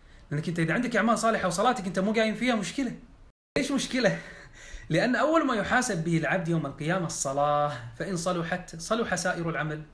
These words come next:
طولوا بالكم معاي، بس بقول آخر شيء. إذا واحد من الشباب اتصل فيك وقال لك: "أبيك بموضوع مهم جدًا"، وقلت له: "بالتليفون تفضل"، وقال لك: "الموضوع مهم جدًا وما ينفع إني أكلمك بالتليفون، لازم أشوفك"،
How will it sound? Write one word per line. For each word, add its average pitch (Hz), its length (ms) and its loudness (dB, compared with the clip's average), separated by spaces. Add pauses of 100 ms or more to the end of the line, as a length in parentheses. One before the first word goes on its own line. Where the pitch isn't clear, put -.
(840)
طولوا 185 240 2
بالكم 156 340 -2
معاي، 147 260 -2 (240)
بس 151 180 -6
بقول 139 180 -8
آخر - 240 -10
شيء. - 180 -14 (720)
إذا 175 140 2
واحد 277 240 4
من 254 100 2
الشباب 208 340 0
اتصل 139 340 -8
فيك 180 320 -4
وقال 156 280 -2
لك: 165 200 -6
"أبيك 170 260 -4
بموضوع 139 500 -6
مهم 135 200 -6
جدًا"، 156 400 -4 (600)
وقلت 233 180 -2
له: 180 60 0
"بالتليفون 156 500 -4
تفضل"، 123 360 -6 (880)
وقال 262 280 6
لك: 269 160 -2
"الموضوع 226 500 2
مهم 190 500 0
جدًا 190 560 -2 (140)
وما 175 280 2
ينفع 185 360 -2
إني 151 200 -4
أكلمك 165 300 0
بالتليفون، 123 540 -10 (240)
لازم 170 840 0
أشوفك"، - 580 -12